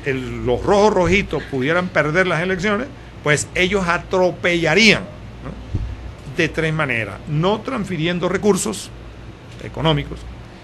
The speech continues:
dos, nombrando una autoridad paralela a las alcaldías con más poder que el alcalde y más, y paralelo más poder que el gobernador, ¿eh? Y por allí gobernaría directamente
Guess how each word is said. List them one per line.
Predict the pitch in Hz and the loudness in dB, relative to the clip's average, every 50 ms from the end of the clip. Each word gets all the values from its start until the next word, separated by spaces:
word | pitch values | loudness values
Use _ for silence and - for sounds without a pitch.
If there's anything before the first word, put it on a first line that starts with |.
| - - - - - - - - | -18 -18 -18 -18 -16 -16 2 6
dos, | 208 208 196 175 - - - - - - - - - - - - - - - - | 6 8 8 6 4 0 -8 -14 -16 -16 -16 -16 -16 -14 -14 -14 -14 -14 -8 -4
nombrando | 143 143 143 135 123 123 139 175 208 240 233 208 190 | -2 0 0 0 2 4 8 8 8 8 8 6 4
una | 170 175 | 4 4
autoridad | 175 175 180 - - 151 135 131 143 156 151 - | 2 0 -2 -4 -4 -2 -2 -2 -2 -4 -2 -2
paralela | - 156 123 117 123 143 175 185 180 | 0 0 0 0 0 0 0 0 0
a | 165 | 0
las | 143 117 | -2 -2
alcaldías | 120 123 113 120 117 120 139 175 175 151 120 | -4 -6 -6 -8 -8 -4 -2 -2 -2 -2 -2
con | - 107 101 | -6 -8 -6
más | 110 139 131 | -6 -6 -6
poder | - - 151 156 151 147 - | -4 -2 -2 0 -2 -2 -2
que | 170 | -2
el | 160 | -2
alcalde | 156 147 131 - 180 185 180 165 143 135 | -2 -4 -2 0 0 0 0 0 -4 -4
y | 120 120 | -6 -6
más, | 117 131 147 147 - | -6 -6 -8 -8 -8
y | 147 135 | -8 -6
paralelo | 123 135 123 120 113 117 131 147 160 160 147 107 - 135 127 | -6 -4 -4 -4 -4 -2 -2 -2 -2 -2 -4 -6 -8 -8 -8
más | 135 120 | -8 -6
poder | - - 143 147 151 151 | -6 -4 -4 -4 -4 -4
que | 151 156 | -6 -6
el | 151 151 | -6 -4
gobernador, | 156 156 160 160 175 196 208 190 202 240 | -4 -4 -4 -4 0 4 4 4 4 4
¿eh? | 262 - - - - - - - - - - - - - - - - - 190 | 0 -6 -12 -16 -18 -16 -16 -16 -16 -16 -16 -18 -18 -16 -16 -18 -10 -4 -4
Y | 185 | -4
por | - - 190 175 165 | 0 2 2 4 4
allí | 151 139 135 151 208 226 | 4 2 2 2 2 2
gobernaría | 208 202 185 160 151 143 135 127 127 120 113 127 147 160 170 | 4 4 4 4 4 4 2 2 -2 -2 -2 0 0 0 0
directamente | 165 151 143 147 151 147 - 170 165 165 170 170 156 - 185 185 - | 0 0 -2 -2 -4 -6 -8 -8 -8 -6 -6 -6 -6 -6 -6 -6 -4